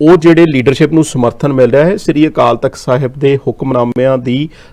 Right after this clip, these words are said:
ਤਰਜੀਹ ਦੇ ਉੱਤੇ ਮਿਲ ਰਿਹਾ ਹੈ। ਤੇ ਜੇ ਕਿਤੇ, ਅਹ, ਸਰਦਾਰ ਹਰਜਿੰਦਰ ਸਿੰਘ ਧਾਮੀ ਹੁਣੀ ਪਹਿਲਾਂ ਕਿਤੇ ਮੀਟਿੰਗ ਬੁਲਾ ਲੈਂਦੇ,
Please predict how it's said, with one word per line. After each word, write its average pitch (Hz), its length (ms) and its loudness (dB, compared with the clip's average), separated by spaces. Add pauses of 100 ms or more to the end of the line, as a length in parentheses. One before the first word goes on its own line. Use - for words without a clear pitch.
ਤਰਜੀਹ 165 360 -2
ਦੇ 196 100 0
ਉੱਤੇ 135 280 2
ਮਿਲ 110 220 -2
ਰਿਹਾ 101 160 -4
ਹੈ। 101 60 -8 (580)
ਤੇ 185 100 6
ਜੇ 135 320 0
ਕਿਤੇ, 175 580 2
ਅਹ, - 420 0
ਸਰਦਾਰ 127 420 2
ਹਰਜਿੰਦਰ 123 380 -2
ਸਿੰਘ 143 280 -4
ਧਾਮੀ 120 300 0
ਹੁਣੀ 131 220 -2
ਪਹਿਲਾਂ 160 380 2
ਕਿਤੇ 147 300 0
ਮੀਟਿੰਗ 123 360 -2
ਬੁਲਾ 107 260 2
ਲੈਂਦੇ, 104 320 -2